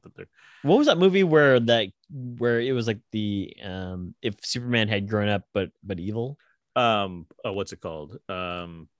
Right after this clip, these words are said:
Speaker 2: I keep on thinking of it, Super, but that's not right.
Speaker 1: yeah, it's, it's, it's produced by James Gunn. Um,
Speaker 2: I
Speaker 1: what the
Speaker 2: forget.
Speaker 1: fuck? Oh my God, evil Superman
Speaker 2: Yeah.
Speaker 1: kid movie. <laughs>
Speaker 2: Don't worry, I'll, I'll stall for time too.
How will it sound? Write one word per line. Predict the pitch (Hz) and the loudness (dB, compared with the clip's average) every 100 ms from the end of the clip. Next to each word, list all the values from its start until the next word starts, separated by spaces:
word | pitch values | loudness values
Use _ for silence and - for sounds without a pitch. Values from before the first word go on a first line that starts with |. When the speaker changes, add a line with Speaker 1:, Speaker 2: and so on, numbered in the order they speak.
| _ | _
Speaker 2:
I | 120 | -6
keep | - 160 | -4 -2
on | 165 | 0
thinking | 165 151 | 2 2
of | 120 | 2
it, | 117 | 0
Super, | 107 131 104 | 0 -4 -4
but | 90 | -4
that's | 95 101 | -6 -4
not | 98 | -6
right. | 78 87 82 _ _ - - - | -4 -8 -8 _ _ -20 -20 -14
Speaker 1:
yeah, | 92 82 | -10 -8
it's, | 80 78 | -10 -10
it's, | 95 82 - | -12 -12 -10
it's | 107 | -10
produced | - 101 120 127 - | -8 -2 2 2 2
by | 95 | 0
James | 80 78 76 | 0 -6 -8
Gunn. | - 78 71 78 80 - | -10 -10 -8 -8 -10 -6
Um, | 87 82 80 80 - _ - | -4 -2 -4 -8 -14 _ -20
Speaker 2:
I | - - 143 | -20 -14 -6
Speaker 1:
what | 226 | -2
the | |
Speaker 2:
forget. | 302 - | -2 2
Speaker 1:
fuck? | 311 294 _ - - | 2 0 _ -18 -2
Oh | 147 147 | 2 2
my | 123 | 2
God, | 127 110 - | 2 2 0
evil | 117 104 90 80 | 0 0 -2 -8
Superman | - 95 - 82 78 80 80 80 71 - | -8 -8 -8 -10 -10 -10 -10 -12 -14 -4
Speaker 2:
Yeah. | 101 92 | -2 -2
Speaker 1:
kid | 85 82 73 | -2 -4 -8
movie. | 82 80 78 80 90 - | -10 -10 -8 -8 -6 -4
<laughs> | - | -4
Speaker 2:
Don't | 127 123 | 4 6
worry, | 113 113 | 8 8
I'll, | 104 123 127 | 6 4 4
I'll | 131 | 2
stall | 127 110 | 0 -2
for | 104 | -2
time | 101 95 | -4 -4
too. | 92 95 | -4 -6